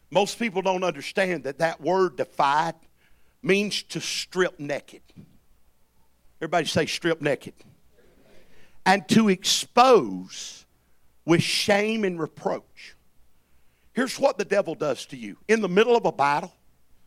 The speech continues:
he rips open everything and exposes your humanity. Mm-hmm. He exposes your weaknesses. He strips you naked of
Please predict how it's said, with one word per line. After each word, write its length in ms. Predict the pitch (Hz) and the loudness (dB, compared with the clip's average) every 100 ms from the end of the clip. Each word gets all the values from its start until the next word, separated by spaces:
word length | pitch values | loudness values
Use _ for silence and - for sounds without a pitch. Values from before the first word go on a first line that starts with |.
| _ _ - | _ _ -10
he 140 | 220 220 | -6 -6
rips 840 | 143 143 220 277 - - - - - - | -6 0 6 6 4 -2 -6 -10 -12 -6
open 540 | 202 - 104 - - - _ _ _ | -4 -6 -14 -16 -20 -20 _ _ _
everything 540 | 110 120 113 - 101 - - _ _ _ _ _ | -2 -2 -4 -8 -10 -10 -20 _ _ _ _ _
and 100 | 135 | -10
exposes 800 | 135 - - - 175 135 - 98 | -10 -10 -8 -2 -2 -4 -12 -16
your 100 | 113 | -16
humanity. 680 | - 113 104 104 92 _ _ _ _ _ _ _ _ _ - - - - - - - - - _ _ - | -16 -14 -14 -14 -20 _ _ _ _ _ _ _ _ _ -20 -20 -20 -20 -20 -20 -20 -20 -20 _ _ -20
Mm-hmm. 200 | 123 151 160 _ _ - _ _ _ _ - | -18 -18 -20 _ _ -20 _ _ _ _ -4
He 140 | 247 | -2
exposes 960 | 202 - - - - 277 226 - 135 - | -2 -6 -12 -4 2 2 0 -10 -14 -14
your 80 | 143 | -10
weaknesses. 720 | 156 - - - - - _ _ _ _ _ _ _ _ _ _ _ | -10 -10 -16 -20 -20 -20 _ _ _ _ _ _ _ _ _ _ _
He 180 | 214 220 | -4 -2
strips 680 | - - - 294 - - | -4 -10 -6 -6 -6 -10
you 120 | 240 196 | -8 -8
naked 520 | 185 226 254 - | -6 -2 -2 -4
of 100 | 135 | -10